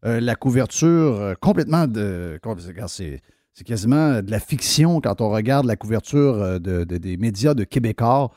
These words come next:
sur le Grand Prix. On connaît Québécois. Québécois n'aime pas les démarrais. Québécois n'aime pas Bell. Bell, comme tu le disais, est propriétaire de la compagnie qui, euh, fait la, la, ben, qui, qui, qui donc possède,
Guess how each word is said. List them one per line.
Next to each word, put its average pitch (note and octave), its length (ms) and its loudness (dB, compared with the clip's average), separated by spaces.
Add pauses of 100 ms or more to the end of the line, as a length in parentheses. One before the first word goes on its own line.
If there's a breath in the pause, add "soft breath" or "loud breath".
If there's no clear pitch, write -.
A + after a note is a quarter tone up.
(240 soft breath)
sur A#2+ 180 -2
le A#2 140 4
Grand A2+ 240 2
Prix. C3+ 300 2 (260)
On B2 120 -2
connaît D3 320 4
Québécois. A2+ 480 0
Québécois B2 400 0
n'aime A2+ 200 2
pas B2+ 120 4
les A#2 100 2
démarrais. B2+ 560 4
Québécois B2 460 0
n'aime G#2 200 2
pas B2 160 2
Bell. C3 400 4
Bell, B2 340 2 (260 soft breath)
comme A#2 140 -4
tu A#2+ 120 -2
le G#2+ 60 -2
disais, A2 440 0
est B2 80 -2
propriétaire A#2+ 640 0
de G#2+ 360 2
la G2+ 120 0
compagnie A2+ 480 2
qui, A2 420 -2
euh, G#2 80 0
fait B2 160 -2
la, G2+ 240 0
la, D#2+ 180 -6 (200)
ben, G2 80 -6
qui, F#2+ 200 -12
qui, F2 260 -14
qui G2 220 -10
donc G2+ 200 -4
possède, C3 500 2